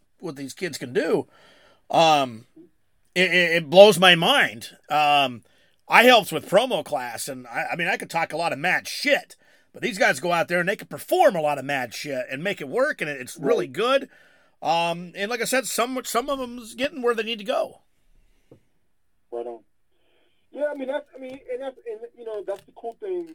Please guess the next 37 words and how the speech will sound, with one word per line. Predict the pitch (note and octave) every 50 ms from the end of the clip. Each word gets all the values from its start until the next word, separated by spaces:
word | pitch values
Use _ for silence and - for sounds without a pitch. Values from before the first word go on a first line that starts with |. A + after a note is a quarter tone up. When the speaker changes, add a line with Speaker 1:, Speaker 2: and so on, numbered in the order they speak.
| _ _
Speaker 2:
you | D#3+ D#3
know, | D#3 D3+
like, | D3 C#3+ C#3+ B2+ _ _ _ _ _
you, | C#3+ C#3 D3+ D#3+ E3 - _
you | D3+ -
can | _ D4+ - _ _ _
see | F3 E3 -
it, | F3+ - _
you | B2+
know | C3 C3+
what | C3+ C#3
I |
mean? | C#3 C#3+ C#3
That's | C#3 D3 D#3 _ _
one | E3+ E3
thing, | D#3+ D#3+ D#3 D3+
like, | C#3 C#3 C3 C#3+
I, | C#3+ D3 D3 - _ _ _ _ _ _ _ _
I | - C#3
try | C#3+ _ - D#3 D3+
to, | - C#3+ C#3+
uh, | C3+ C#3 C#3 C3 C3 B2+ B2+ C3+ C3+ C3
you | C3+ C3
know, | B2+ B2+
I | B2+ B2+
try | _ D#3 D3+
to, | C3+ C3+ C3+ C3 B2 A#2+ _ _ _ _ _
you | _ C#3+ C#3+
know, | - - - - _ _ _ _ _ _ -
uh, | C3+ - - - -
like | C#3 C3+ _
Cody | _ D3 C#3 C3+ B2+
Hawk | C3+ C3 - _ _
students | _ C#3+ C3 B2 A#2+ B2
or | B2 B2 _ _
Truth | - C#3+ _
Martini | - B2+ B2 _ _ C#3 C3+ C3 B2+